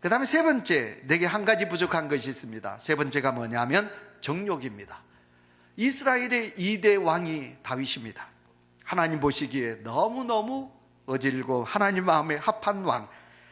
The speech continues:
여러분, 다윗 왕에게도 그러나 부족한 한 가지가 있었습니다. 그에게 부족한 것이 있다면 그것은 곧 무엇이냐면 그가 가지고 있는,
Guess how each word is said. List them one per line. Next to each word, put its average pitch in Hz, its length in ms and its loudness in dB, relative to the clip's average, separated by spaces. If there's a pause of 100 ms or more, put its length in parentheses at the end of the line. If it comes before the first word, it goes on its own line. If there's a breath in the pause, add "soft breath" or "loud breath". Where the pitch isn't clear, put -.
(260 loud breath)
여러분, 143 260 2
다윗 135 280 2
왕에게도 147 480 2
그러나 120 520 -6 (180)
부족한 147 420 -2
한 190 200 -8
가지가 175 320 -2
있었습니다. - 600 -10 (140)
그에게 127 340 0
부족한 139 480 -2
것이 147 280 -4
있다면 151 560 -2
그것은 180 460 2
곧 208 260 4 (420 loud breath)
무엇이냐면 123 840 -6
그가 175 260 0
가지고 147 360 0
있는, 135 440 0